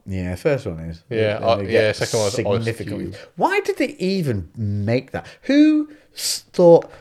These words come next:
Speaker 1: "Do you know what? We've gone from Vin Diesel, uh, the man with the sexiest, one of the sexiest voices on earth."
Speaker 2: Yeah.
Speaker 1: He was built at the time as well. He
Speaker 2: Yeah.
Speaker 1: looked good.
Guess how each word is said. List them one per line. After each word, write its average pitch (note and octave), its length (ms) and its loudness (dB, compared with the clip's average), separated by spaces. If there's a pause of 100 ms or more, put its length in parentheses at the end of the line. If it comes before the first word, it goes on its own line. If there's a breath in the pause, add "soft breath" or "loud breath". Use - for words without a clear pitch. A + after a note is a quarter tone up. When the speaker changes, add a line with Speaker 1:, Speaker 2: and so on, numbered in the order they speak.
(120 loud breath)
Speaker 1:
"Do - 100 -6
you - 20 0
know B3+ 100 4
what? G2+ 420 2
We've C3+ 100 0
gone E3 180 0
from D3+ 160 -2
Vin F#3 240 -2
Diesel, F#2 500 -6 (240 loud breath)
uh, G#2 80 0 (200)
the A2 240 -2 (120)
man C#3+ 320 0
with C#3+ 120 0
the G#2+ 60 -4
sexiest, - 760 -2
one B2+ 200 0
of A2+ 100 -6
the D3 60 -4
sexiest A#2 260 -6
voices A2+ 360 2
on A2 220 -2
earth." F2+ 440 -8
Speaker 2:
Yeah. F2 140 -12 (260 loud breath)
Speaker 1:
He C3 100 0
was A2+ 120 0
built G#2+ 360 -2
at - 60 -14
the D#2 60 -12
time D2+ 240 -8
as E2 100 -12
well. A2 100 -2
He G#2+ 60 2
Speaker 2:
Yeah. G2+ 140 2
Speaker 1:
looked F#2 180 -4
good. E2 280 -6